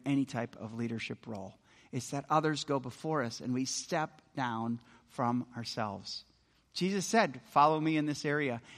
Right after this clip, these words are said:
And his disciples advanced the gospel to the end of the known world in their generation because of this principle, because they loved others like Jesus loves them. So here's what I want to do with this.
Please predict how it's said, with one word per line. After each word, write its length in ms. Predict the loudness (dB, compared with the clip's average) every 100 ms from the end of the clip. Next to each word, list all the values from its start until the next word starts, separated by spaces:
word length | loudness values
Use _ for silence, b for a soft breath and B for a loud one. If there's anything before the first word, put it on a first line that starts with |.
| B
And 200 | 2 2
his 320 | 2 2 2
disciples 680 | 0 -2 2 2 0 -4 -4
advanced 460 | -4 0 0 0 -2
the 60 |
gospel 480 | 2 4 2 -4 -8
to 120 | -6 -6
the 160 | -2
end 240 | -2 0 -2
of 80 |
the 80 | 0
known 380 | 2 2 2 0
world 320 | 2 2 0
in 180 | 0 2
their 220 | 2 0
generation 760 | 0 -2 -2 -2 -2 -4 -4 -6 B B B
because 540 | -4 -2 2 2 2
of 100 | -2 -2
this 180 | -4
principle, 640 | -2 -2 -2 -6 -6 -8 -8 B B
because 320 | -4 -2 -2 -2
they 140 | 0
loved 280 | 2 2 2
others 360 | 0 0 -2
like 160 | -4 -4
Jesus 420 | -6 -6 -6 -8
loves 220 | -8 -8
them. 240 | -12 -16 -18 -20 b b b b b b _ _ _ _ _ _ _ _ _ _ -14
So 100 | -2
here's 240 | 2 2 4
what 120 | 4
I 40 |
want 200 | 6 6
to 40 | 4
do 180 | 2
with 160 | 0 -2
this. 360 | -8 -10 -12